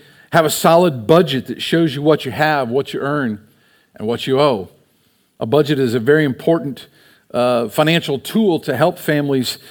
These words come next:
to make sure they live within their means. Dave Ramsey says this, he says, "A budget is telling your money where to go instead of wondering where it went," right? You ever been there?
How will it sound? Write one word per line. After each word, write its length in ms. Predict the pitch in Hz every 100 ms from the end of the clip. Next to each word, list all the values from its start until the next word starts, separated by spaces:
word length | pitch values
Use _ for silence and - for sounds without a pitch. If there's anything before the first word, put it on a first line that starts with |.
| - -
to 80 |
make 160 | 139 147
sure 140 | - 151
they 80 |
live 180 | 139 147
within 200 | 139 139
their 100 | 135
means. 500 | 135 147 127 101 - _ _ - _
Dave 160 | 139 135
Ramsey 340 | 143 147 143
says 280 | 123 147 113
this, 200 | 139 139
he 60 | 117
says, 220 | 151 131
"A 60 | 117
budget 360 | 113 190 175
is 100 | 143
telling 260 | - 165 170
your 100 | 147
money 320 | 160 156 147 - - -
where 200 | 147 147
to 80 | 120
go 320 | 165 147 135
instead 280 | 127 160 139
of 80 |
wondering 560 | 120 160 180 135 123 123 - _ _
where 280 | 120 135 135
it 100 | 113
went," 500 | 127 135 98 - - _ _ _ _ _ _
right? 420 | 98 113 180 - - _ _ _ _ _ _ -
You 80 |
ever 120 | 127 143
been 180 | 160
there? 320 | 165 170 175